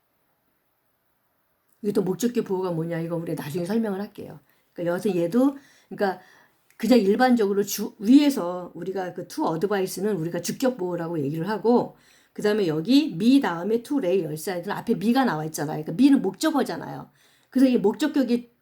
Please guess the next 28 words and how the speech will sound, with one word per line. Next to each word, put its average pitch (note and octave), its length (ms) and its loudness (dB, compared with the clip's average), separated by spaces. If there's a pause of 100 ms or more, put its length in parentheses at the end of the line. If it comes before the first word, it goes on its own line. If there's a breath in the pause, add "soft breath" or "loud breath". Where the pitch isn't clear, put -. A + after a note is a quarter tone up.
(360)
목적격의 A3+ 560 0
보어가 F#3 340 -2
바로, G#3+ 380 2 (340 loud breath)
어, D#3 160 -12
to D#4 200 0
lay G#3 260 4
aside가 D#3+ 580 -4
되는 D3+ 280 -6
거예요. - 340 -16 (3000)
아마 F#3 540 -4
부정사는, G3+ 840 -2 (560)
어, E3 100 -12
몇 G3+ 200 0
번 B3 160 2
더 G#3+ 100 0
제가 E3+ 220 -6
설명을 A#3 480 0
나올 F3 260 -2
때마다 G3 300 -4
계속 E3 340 -12
할 A#3+ 100 -6
겁니다. E3+ 400 -4
여기서는 G#3+ 440 2
지금 F3+ 260 -8
오늘, F#3+ 500 0 (600 loud breath)
어, D#3 200 -8
to C4 140 -4
부정사가 A3+ 720 -2